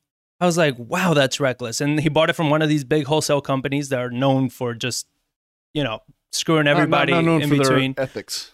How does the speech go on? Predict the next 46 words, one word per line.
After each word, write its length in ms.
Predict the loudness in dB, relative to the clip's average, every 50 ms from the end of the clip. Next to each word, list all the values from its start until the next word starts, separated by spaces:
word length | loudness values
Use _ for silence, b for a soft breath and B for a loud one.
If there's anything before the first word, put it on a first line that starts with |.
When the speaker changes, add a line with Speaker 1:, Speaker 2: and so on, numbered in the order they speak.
| _ _ 0
Speaker 1:
And 720 | 2 4 4 6 6 6 6 6 6 4 2 0 -2 -8 -16 _ _ _ _ _ _ _ _ _ _ -4
so 300 | 0 2 4 4 6 6
he 120 | 6 4 4
says, 300 | 4 4 4 4 2 0
"I 100 | -2 0
bought 200 | 0 0 0 0
this 160 | 0 0 2
house 380 | 2 4 4 4 4 2 0
and 120 | 0 2 2
everything. 360 | 2 2 2 0 0 0 0
I 120 | 0 0
just, 340 | 0 -2 -2 -4 -4 -8 -10 b b b b b b
I 60 | 2
would 60 | 4
like 140 | 4 4 2
to 80 | 0 0
partner 300 | 0 0 0 2 2 2
with 160 | 2 2 2
you 100 | 0 2
guys 380 | 2 2 4 4 4 2 2
on 100 | 0 0
the 80 | 0 0
rehab 400 | 0 0 0 0 0 0 -2 -2
'cause 140 | -4 -4 -4
I 80 | -6 -6
can't 240 | -4 -4 -2 0 0
handle 240 | 0 0 0 -2
the 100 | -2 -2
rehab. 480 | -2 -2 -2 -2 0 0 0 -2 -2 -4
It's 120 | -6 -6 -4
a 60 | -2
lot." 380 | 0 2 2 2 0 0 -4 _ _ -14
And 120 | -8 -6
I 60 | -6
was 80 | -4 -2
like, 180 | -2 -2 0
"All 100 | 0 0
right." 260 | 0 2 0 -2 -4 _ _ _ _ _ _ _ _ _ _ _ _ _ _ -4
I 100 | -2 0
go 180 | 2 2 0 0 _ _ _ _ _ 0
take 180 | 0 0 2
a 40 | 2
look 160 | 2 2 2 0
at 80 | 0
the 80 | -2 -2
house. 480 | 0 0 0 0 0 -2 -6 -10 -12